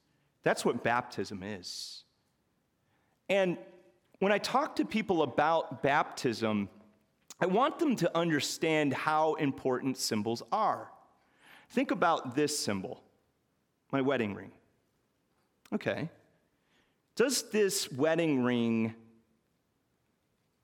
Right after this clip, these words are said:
is this my marriage? Well, I would say no to that, right? I mean, when I go to the gym and I take it off for forty-five minutes, I'm not suddenly unmarried for forty-five minutes. I'm not a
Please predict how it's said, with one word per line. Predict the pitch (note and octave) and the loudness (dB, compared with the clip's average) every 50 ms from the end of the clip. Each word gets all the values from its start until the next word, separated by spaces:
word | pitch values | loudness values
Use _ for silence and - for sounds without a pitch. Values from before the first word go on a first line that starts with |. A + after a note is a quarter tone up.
| _ _ | _ _
is | - D3+ E3+ E3 E3+ | -2 0 0 0 0
this | E3 D#3 C#3+ - - | 0 0 0 0 0
my | C3+ A#2 G#2 | 0 2 2
marriage? | G#2 G#2+ A2 A2 G#2+ G#2 G2 G2 F#2+ - - - - - - - - _ _ _ _ _ _ _ _ _ _ _ _ _ _ _ _ _ _ _ _ _ _ _ _ _ - | 2 2 2 2 2 2 0 -2 -6 -8 -10 -10 -10 -10 -10 -12 -16 _ _ _ _ _ _ _ _ _ _ _ _ _ _ _ _ _ _ _ _ _ _ _ _ _ -2
Well, | - - - - | -2 0 0 0
I | D#3+ F3 G3+ | 2 2 2
would | G3+ G3 F#3 B2+ | 2 2 0 0
say | - F3 D#3+ D3 | 0 2 2 4
no | C3 C3 C3 C3+ C#3 C#3 C3+ C3+ B2+ A#2+ | 4 2 4 4 4 4 4 4 4 2
to | A#2 A2 | 2 2
that, | G#2 A2+ G#2+ G#2+ G#2 - | 0 0 2 0 0 2
right? | A2 G#2+ A#2+ A#2+ C3 C#3 D3 B2+ | 2 2 4 4 2 2 2 2
I | B2+ B2+ | 2 2
mean, | B2+ B2+ B2+ B2 | 2 2 2 2
when | B2+ C3 | 2 2
I | C3 C3+ | 2 2
go | B2+ D3 D3+ | 2 2 2
to | D3 D3 | 2 2
the | C3 C3 | 2 0
gym | A2 - B2 B2+ C3 C3 | 0 0 0 2 2 2
and | B2+ A#2+ | 2 0
I | A#2 | 0
take | A2+ - - - C3+ C3+ A#2+ | -2 -4 -4 -2 -2 0 2
it | C3 A#2+ | 2 2
off | A#2+ A#2+ A#2+ A#2+ - | 4 4 2 0 -2
for | - A2 | -6 -6
forty-five | - - A#2+ A#2+ A2+ A2+ A2+ - A2+ A2 G2+ | -4 -2 0 0 0 0 0 0 0 0 0
minutes, | A2 G#2+ A2+ A#2 A2+ G#2+ - B2 | 0 0 0 0 0 -2 -2 0
I'm | A#2 A#2 | 0 0
not | B2+ B2+ A#2+ - | 0 0 0 -2
suddenly | - - - - - B2 A#2+ A#2 A#2 A2+ A2 A2 A2 A2 - | -2 -2 0 0 0 0 0 0 0 0 0 -2 -2 -4 -2
unmarried | A#2+ A#2 A2+ A2 G#2 G2+ G#2 A2 B2 B2 A2+ G#2+ G#2 G2 | -2 0 0 0 0 0 2 2 2 2 0 -2 -4 -6
for | - - G#2 | -6 -6 -6
forty-five | - - A#2+ A2+ G#2 G#2 G2+ - G#2+ G2+ G2+ - - | -4 -4 -2 -2 -2 -2 -2 -4 -4 -4 -4 -4 -2
minutes. | A2+ B2 C#3+ B2 G#2+ G#2+ - | 0 0 0 0 -2 -4 -2
I'm | A2 A2 | 0 0
not | A#2 A#2 | 0 0
a | G#2+ | 0